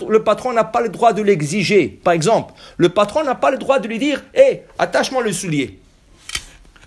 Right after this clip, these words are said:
C'est pas ton esclave, c'est ton esclave, mais c'est pas ton, son, c'est pas, il faut que c'est, c'est, il faut garder la dignité de cette personne. Tu as un oreiller à la maison, et lui n'a pas d'oreiller.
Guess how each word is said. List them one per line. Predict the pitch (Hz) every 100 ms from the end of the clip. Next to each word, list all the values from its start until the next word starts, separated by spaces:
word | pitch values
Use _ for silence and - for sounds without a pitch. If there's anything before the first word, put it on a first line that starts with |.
| _
C'est | - 208
pas | 311
ton | 311 254
esclave, | 208 - 220 180 -
c'est |
ton | 190 233
esclave, | 226 - 294 190
mais |
c'est | 196 214
pas | - 277
ton, | 247 226 190 175 156 151 - - 120 120
son, | - 208 190 180 175
c'est | 170 - 208
pas, | 302 311 262 214 226
il | 226 214
faut | 311 320
que | 233
c'est, | 247 226
c'est, | 220 226
il | 220 240 196
faut | 294 262
garder | 233 202 165 294 294 196
la | 202
dignité | 170 226 226 254
de | 202
cette | 160 151
personne. | 131 117 104 90 - - - - - - - - - - - -
Tu | 269
as | 320
un | 330
oreiller | 277 302 302
à |
la | 285
maison, | 285 269 285 349 - - - - - - - - 226
et |
lui | 269 330
n'a | 320 302
pas | 302
d'oreiller. | 285 277 262 233 165 -